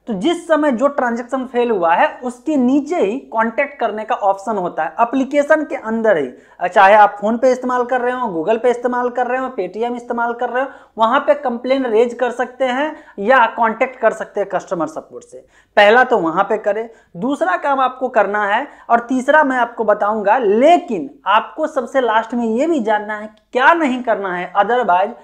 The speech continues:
पैसा तो कटा ही कटा, आपके साथ फ्रॉड भी हो सकता है। तो पहला तो आपको कॉन्टैक्ट कर लेना है आपको एप्लीकेशन, within application।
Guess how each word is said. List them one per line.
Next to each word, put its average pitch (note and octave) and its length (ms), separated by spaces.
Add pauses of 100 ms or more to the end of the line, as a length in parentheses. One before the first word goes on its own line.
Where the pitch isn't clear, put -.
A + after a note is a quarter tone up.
(200)
पैसा A3 300
तो C#4+ 140
कटा C4 260
ही B3+ 120
कटा, G#3 240
आपके G#3 320
साथ G#3 160
फ्रॉड - 400
भी F3+ 120
हो C#3+ 120
सकता - 360
है। - 240 (240)
तो B3+ 80
पहला G#3+ 500
तो B3+ 120
आपको B3 220
कॉन्टैक्ट B3 420
कर C4 160
लेना B3+ 280
है C4 160
आपको B3 280
एप्लीकेशन, A#3 460
within G#3+ 280
application। A3 540